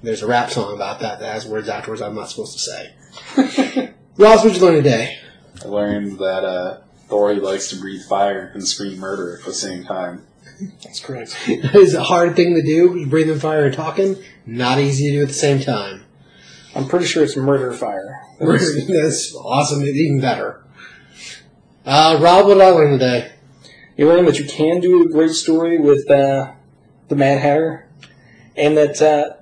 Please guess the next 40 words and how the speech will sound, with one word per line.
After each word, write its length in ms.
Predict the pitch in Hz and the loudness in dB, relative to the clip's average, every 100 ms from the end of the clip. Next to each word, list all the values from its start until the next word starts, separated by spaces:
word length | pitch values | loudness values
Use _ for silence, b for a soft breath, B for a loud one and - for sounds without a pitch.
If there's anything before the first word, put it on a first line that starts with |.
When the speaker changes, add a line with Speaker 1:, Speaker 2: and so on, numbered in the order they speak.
| - | -12
Speaker 3:
if 120 | 139 | -6
he 120 | 139 | -2
was 180 | 165 160 | 0 0
in 80 | 170 | 0
a 40 | |
delusion, 580 | 160 147 175 190 151 139 | 0 2 2 2 0 -2
he 200 | - - | -6 -10
probably 420 | 123 - 139 180 180 | -10 -8 -8 -4 -4
couldn't 320 | - 180 165 | -4 -6 -4
die 240 | 160 196 | -2 0
if 120 | - 139 | 0 0
he 60 | |
was 180 | 151 139 | -2 -2
suffocated 420 | 156 160 151 156 | -4 -4 -4 0
underwater. 680 | 151 151 143 127 - - - _ _ _ _ _ _ _ - | 2 2 0 0 -4 -8 -12 _ _ _ _ _ _ _ -6
Speaker 1:
Wow, 460 | 135 131 160 127 - _ _ - | 0 2 0 -2 -8 _ _ -10
that 180 | 127 131 | -4 0
is 180 | 135 127 | 0 0
a, 240 | 113 - b b b b _ | -2 -6 b b b b _
that 140 | 131 | -2
is 120 | 143 135 | 0 2
a 20 | |
good 160 | 147 | 0
thing 160 | 143 139 | 2 0
to 60 | 127 | 2
learn, 300 | 147 139 110 | 2 2 0
especially 380 | - 135 135 | -2 -2 0
when 100 | 135 127 | 0 0
you 140 | 120 | -2
drown 320 | 120 135 135 131 | -4 -4 -2 0
a 40 | |
lot 180 | 123 123 | -2 -2
in 40 | |
your 100 | 117 | -6
dreams. 600 | 113 135 123 110 - - - | -4 -2 -2 -4 -8 -12 -10
Speaker 3:
I, 160 | 135 135 | -8 -8
well, 380 | 147 139 240 247 - | -6 -4 -4 -6 -10
there 160 | 156 180 | -14 -10
you 80 | 202 | -6
go. 280 | 247 - | -6 -8